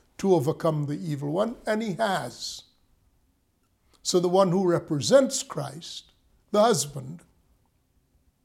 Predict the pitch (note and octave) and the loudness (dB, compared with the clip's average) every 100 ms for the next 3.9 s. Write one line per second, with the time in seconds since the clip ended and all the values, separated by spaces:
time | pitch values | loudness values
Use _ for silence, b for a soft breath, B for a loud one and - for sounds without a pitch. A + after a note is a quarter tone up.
0 | _ b b b - E3+ C#3 E3 F3+ G#3 | _ b b b -2 0 2 2 2 0
1 | - - G#3+ - - C#3 - _ _ _ | -2 0 0 -4 -8 -16 -16 _ _ _
2 | _ _ _ _ _ _ _ _ _ _ | _ _ _ _ _ _ _ _ _ _
3 | _ _ _ _ _ F#3+ F3+ E3+ G3+ | _ _ _ _ _ 0 0 -2 -8